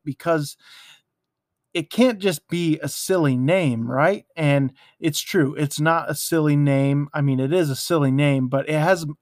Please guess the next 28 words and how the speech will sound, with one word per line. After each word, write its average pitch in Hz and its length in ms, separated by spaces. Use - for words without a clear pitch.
a 160 40
meaning, 180 680
at 151 220
least 220 380
for 143 240
me. 135 560
And 143 300
so 147 400
I 156 40
want 226 180
to 214 40
go 165 220
over 151 460
why 185 500
we 220 260
named 160 680
the 151 120
podcast 147 1080
what 147 320
we 165 140
named 165 400
it. - 220
It 170 220
was, 160 420
it 185 120
was 180 280
a 151 280
journey 196 680